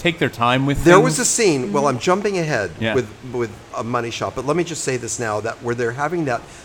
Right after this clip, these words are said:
Speaker 2: the, the cake and tea, and it's a long scene of them just chatting. And first it's kind of just superfluous, and it's stuff about, he says his wife left him now, she got very fat, and da, da, da. And then it got to the core of the issue, and it just flowed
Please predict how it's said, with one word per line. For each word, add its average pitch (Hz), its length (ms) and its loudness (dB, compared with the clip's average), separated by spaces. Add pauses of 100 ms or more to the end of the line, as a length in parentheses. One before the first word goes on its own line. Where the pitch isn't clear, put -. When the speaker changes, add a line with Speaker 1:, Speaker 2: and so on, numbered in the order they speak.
Speaker 2:
the, 139 120 4
the 123 140 -6
cake 185 560 2
and 127 220 0
tea, 127 440 -2 (520)
and 135 140 2
it's 131 140 -2
a 147 60 0
long 165 520 2
scene 123 560 2
of 107 140 -8
them 127 160 -4
just 127 240 -8
chatting. 123 440 -2 (240)
And 127 140 -2
first 214 320 -4
it's 202 140 -6
kind 175 240 -2
of 147 80 -6
just - 440 -6
superfluous, 156 920 -2
and 139 80 -2
it's 139 120 -6
stuff 139 220 -4
about, 135 280 0 (260)
he 147 80 -4
says 143 260 0
his 131 180 -6
wife 131 300 0
left 123 260 -2
him 120 120 -6
now, 117 180 -2
she 117 160 -8
got 117 180 -6
very 113 240 -8
fat, 117 500 -4
and 110 140 -8
da, 135 120 2
da, 127 160 0
da. 123 60 -6 (200)
And 139 140 0
then 190 160 4
it - 80 -8
got 202 200 -2
to - 80 -8
the 151 60 -2
core 170 400 -2
of 147 100 -6
the 131 160 -2
issue, 135 300 -2
and 113 100 -4
it 139 100 -6
just - 260 -4
flowed 143 400 2